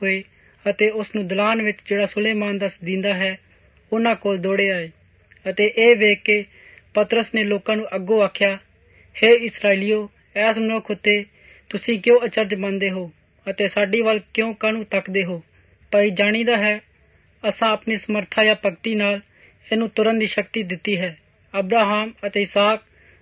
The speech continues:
ਅਤੇ ਯਾਕੂਬ ਦੇ ਪਰਮੇਸ਼ਵਰ ਨੇ, ਅਰਥਾਤ ਸਾਡੇ ਪਿਓ ਦਾਦਿਆਂ ਨੇ, ਪਰਮੇਸ਼ਵਰ ਆਪਣੇ ਸੇਵਕ ਦੀ ਵਡਿਆਈ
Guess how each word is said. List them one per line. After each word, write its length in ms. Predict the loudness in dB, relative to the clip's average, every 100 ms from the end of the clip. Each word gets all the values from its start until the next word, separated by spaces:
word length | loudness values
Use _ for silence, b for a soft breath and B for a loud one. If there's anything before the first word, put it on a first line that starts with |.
| -4
ਅਤੇ 220 | 0 2 0
ਯਾਕੂਬ 380 | 0 0 2
ਦੇ 120 | 2 2
ਪਰਮੇਸ਼ਵਰ 540 | 0 0 0 0 0
ਨੇ, 220 | 0 -2 -8 _
ਅਰਥਾਤ 360 | -8 2 2 2
ਸਾਡੇ 240 | 0 0
ਪਿਓ 280 | 0 0 0
ਦਾਦਿਆਂ 380 | 0 0 0 -2
ਨੇ, 200 | -2 -6 _ b b b -2
ਪਰਮੇਸ਼ਵਰ 520 | 0 0 0 0 -2
ਆਪਣੇ 320 | -4 -4 -4
ਸੇਵਕ 380 | -2 -2 -2 -2 -4
ਦੀ 100 | -4
ਵਡਿਆਈ 400 | 0 0 0